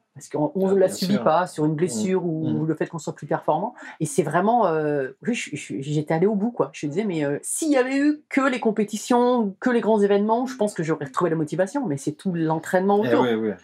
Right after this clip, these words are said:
Speaker 1: Les
Speaker 2: Tu peux pas arriver
Speaker 1: quatre-vingt-dix pour cent,
Speaker 2: comme
Speaker 1: hein,
Speaker 2: ça, ouais, ouais.
Speaker 1: d'entraînement de tous les
Speaker 2: Ouais,
Speaker 1: jours, de
Speaker 2: ouais.
Speaker 1: confrontation. Enfin, toi comme moi, il y a une prise de risque, quoi. Moi, il y a une prise de risque dans la vitesse, dans les pistes, et puis
Speaker 2: Bien
Speaker 1: toi,
Speaker 2: sûr.
Speaker 1: euh, dans les confrontations, dans
Speaker 2: Ah,
Speaker 1: les
Speaker 2: ouais,
Speaker 1: plaquages,
Speaker 2: ouais.
Speaker 1: tu peux pas y aller à, à
Speaker 2: Collision,
Speaker 1: quatre-vingts pour cent.
Speaker 2: ouais, ouais,
Speaker 1: Ouais,
Speaker 2: c'est sûr.
Speaker 1: sinon, tu,
Speaker 2: S'il y a
Speaker 1: euh,
Speaker 2: pas le travail en amont, c'est sûr.
Speaker 1: Mm.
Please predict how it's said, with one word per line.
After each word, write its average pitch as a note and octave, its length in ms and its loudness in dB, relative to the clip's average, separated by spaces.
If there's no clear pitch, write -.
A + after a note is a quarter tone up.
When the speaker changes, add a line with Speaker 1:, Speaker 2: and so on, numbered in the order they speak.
Speaker 1:
Les E3+ 160 0
Speaker 2:
Tu F#3+ 100 6
peux - 120 -4
pas F#3 120 4
arriver G3 160 4
Speaker 1:
quatre-vingt-dix - 20 2
pour A#3 120 4
cent, D4+ 180 6
Speaker 2:
comme A3 60 6
Speaker 1:
hein, A3 100 6
Speaker 2:
ça, C#3+ 340 0
ouais, D3 140 4
ouais. C#3 80 0
Speaker 1:
d'entraînement A#3 600 4
de F#3 80 -4
tous G3 200 -6
les G#3+ 80 2
Speaker 2:
Ouais, A3 40 -2
Speaker 1:
jours, C4 160 0
de F3+ 80 -2
Speaker 2:
ouais. F3 60 -2
Speaker 1:
confrontation. G#3+ 680 0
Enfin, G3 240 2
toi A3 180 6
comme G3 200 2
moi, B3 200 4
il G#3+ 80 0
y E3+ 40 0
a - 20 2
une E3 140 0
prise F3 220 -2
de G#3+ 80 2
risque, D4 240 0
quoi. E3+ 120 2
Moi, F3 100 -2
il F3 40 0
y - 20 0
a E3 40 0
une E3 80 -2
prise D#3+ 220 -6
de E3+ 80 0
risque G3 160 2
dans D#3+ 80 -4
la D3 120 2
vitesse, F3+ 540 0
dans C#3 120 -2
les D3 100 2
pistes, D4+ 340 2
et D3+ 40 0
puis D3+ 140 -8
Speaker 2:
Bien - 100 -8
Speaker 1:
toi, A3 160 6
Speaker 2:
sûr. G3 80 2
Speaker 1:
euh, E3 100 0
dans D#3 140 2
les D3+ 100 2
confrontations, F3 640 -2
dans G3 60 2
Speaker 2:
Ah, C#3 40 4
Speaker 1:
les C#3+ 60 4
Speaker 2:
ouais, D#3 60 4
Speaker 1:
plaquages, C#4+ 320 4
Speaker 2:
ouais. - 40 -12
Speaker 1:
tu - 80 -12
peux - 120 4
pas F3+ 100 2
y E3 60 2
aller F3+ 160 4
à, E3 100 4
à D#3 60 4
Speaker 2:
Collision, E3 300 6
Speaker 1:
quatre-vingts C#3 220 6
pour C3+ 160 -2
cent. D#3 220 8
Speaker 2:
ouais, D3 60 4
ouais, C#3 40 0
Speaker 1:
Ouais, D3 180 2
Speaker 2:
c'est F3 40 2
sûr. E3 140 -2
Speaker 1:
sinon, A#3 220 4
tu, G#3 160 -8
Speaker 2:
S'il D#3+ 100 2
y - 20 4
a D3+ 40 4
Speaker 1:
euh, D3+ 80 2
Speaker 2:
pas B2 80 4
le A2 80 -4
travail A2+ 340 -2
en G#2+ 100 0
amont, C3 300 0
c'est - 180 -10
sûr. C3+ 340 -2
Speaker 1:
Mm. G3+ 120 0